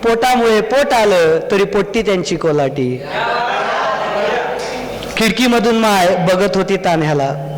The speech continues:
खिडकीमधून माय बघत होती तान्ह्याला. चार दिवस झाले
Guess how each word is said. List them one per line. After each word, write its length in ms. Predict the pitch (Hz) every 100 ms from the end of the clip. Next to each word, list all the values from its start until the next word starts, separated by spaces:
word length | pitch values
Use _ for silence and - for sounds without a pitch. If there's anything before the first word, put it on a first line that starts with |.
| - - - - -
खिडकीमधून 600 | 240 247 311 294 302 285
माय 360 | 285 269 254
बघत 360 | - 254 277 262
होती 200 | 269 277
तान्ह्याला. 880 | - 240 247 285 277 254 214 190 180 - -
चार 340 | - 254 285 330
दिवस 240 | 311 302
झाले 600 | 202 214 233 226 202 180